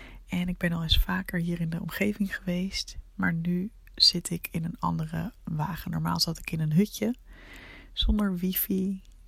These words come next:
zonder wat dan ook. En nu zit ik dus in een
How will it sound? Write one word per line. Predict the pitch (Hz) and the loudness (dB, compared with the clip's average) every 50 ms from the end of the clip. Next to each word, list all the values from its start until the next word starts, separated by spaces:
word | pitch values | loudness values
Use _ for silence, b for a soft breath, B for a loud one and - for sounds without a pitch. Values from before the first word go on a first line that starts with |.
| - - | -20 -6
zonder | - - - - 196 190 185 190 185 | -2 -2 0 0 0 0 0 0 0
wat | 196 185 180 | -2 -2 -2
dan | - 180 170 | 0 0 2
ook. | 170 165 175 180 - - - - - - - - - - - - - - - - - - - - - - - - - - - - - - - | 2 0 -2 -4 -6 -10 -12 -14 -18 -20 -20 -20 -20 -20 -20 -20 -20 -20 -20 -20 -20 -20 -20 -20 -20 -20 -20 -20 -20 -20 -20 -20 -20 -12 -2
En | - 190 175 | 0 2 4
nu | 165 170 160 165 | 4 4 4 4
zit | - 170 - - | 4 2 2 -2
ik | - - | -4 -4
dus | 175 165 - | -4 -2 0
in | - 160 156 | 2 2 2
een | 156 156 | 2 0